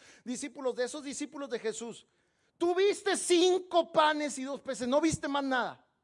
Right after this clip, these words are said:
Y resulta que mientras estás repartiendo,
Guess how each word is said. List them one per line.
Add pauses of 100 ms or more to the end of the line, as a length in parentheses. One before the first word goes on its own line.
(1700)
Y
resulta
que
mientras
estás
repartiendo,